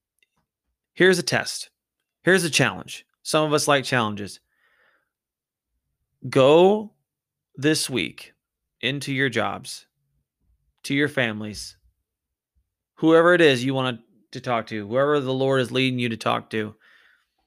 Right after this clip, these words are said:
and just go up to somebody and say, "You know what? I want to thank you for all that you do. I appreciate working with you. I appreciate you.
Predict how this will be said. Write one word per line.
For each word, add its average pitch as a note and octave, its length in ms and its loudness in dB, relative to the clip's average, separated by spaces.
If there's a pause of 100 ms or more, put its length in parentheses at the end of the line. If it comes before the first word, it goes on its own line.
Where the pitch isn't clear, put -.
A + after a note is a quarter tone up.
(800)
and C#3 200 -2
just F#3 500 0 (640)
go D#3+ 200 6
up G3+ 120 0
to F#3 80 2
somebody C3 520 2
and B2+ 100 -4
say, C3+ 300 0
"You C#3+ 100 -2
know F#3+ 100 0
what? F#3+ 100 0
I F3 60 -2
want B3 160 -2
to F3+ 60 -2
thank E3 440 -4
you C#3 160 -2
for B2 400 -2
all C#3 140 2
that C#3 100 -2
you B2+ 140 -6
do. A#2 440 -4 (1080)
I C#3+ 80 2
appreciate D#3+ 600 2
working D#3 300 2
with D3 220 -4
you. D3 120 2
I B2+ 60 6
appreciate D#3+ 640 -2
you. C#3 480 -2